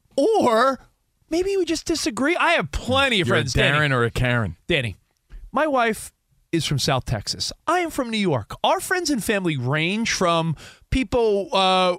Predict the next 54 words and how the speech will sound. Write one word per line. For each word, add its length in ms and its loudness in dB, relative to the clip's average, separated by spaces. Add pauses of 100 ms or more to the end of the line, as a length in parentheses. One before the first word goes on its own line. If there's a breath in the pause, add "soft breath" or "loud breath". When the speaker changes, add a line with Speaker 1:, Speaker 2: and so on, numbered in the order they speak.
(100)
Speaker 1:
with 300 0 (100)
Trump 300 0
signs 320 2
on 60 2
their 100 2
front 240 0
lawn 300 2
to 120 -2
people 460 0
that 160 2
hate 220 0
Donald 240 -2
Trump. 220 -4
Like, 160 -2 (1000 loud breath)
y-, 100 0 (240)
if 120 0
you 100 0
don't 180 0
have 180 2
friends 520 0 (200)
and 160 0
family 500 0 (260)
all 180 2
across 300 -2
the 100 -2
board 420 2 (680 soft breath)
and 260 0
respect 460 -2
each 180 -2
other, 180 0
I 80 -4
don't 100 -4
know 60 -2
what 120 -2
you're 80 -4
doing. 340 -4
You, 260 -2
we 140 -2
could, 280 -4
you 80 -2
could 140 -4
disagree 300 0
with 120 -2
people 260 0
on 140 0
everything. 360 0 (240 loud breath)
We 100 2
all 120 2
like 160 2
different 280 -2
types 200 0
of 80 0
booties, 340 2
right? 220 2